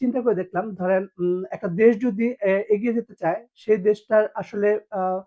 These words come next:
অবশ্যই অর্থনীতিটা, আ, ইম্পর্টেন্ট একটা বিষয়। আমাদের দেশে আসলে দুই হাজার ছাব্বিশের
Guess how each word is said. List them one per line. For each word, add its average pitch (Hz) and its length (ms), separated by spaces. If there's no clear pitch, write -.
অবশ্যই 262 520
অর্থনীতিটা, 226 640
আ, 175 300
ইম্পর্টেন্ট 202 440
একটা 196 180
বিষয়। 165 360
আমাদের 208 260
দেশে 208 260
আসলে 208 340
দুই 202 100
হাজার 208 140
ছাব্বিশের 202 500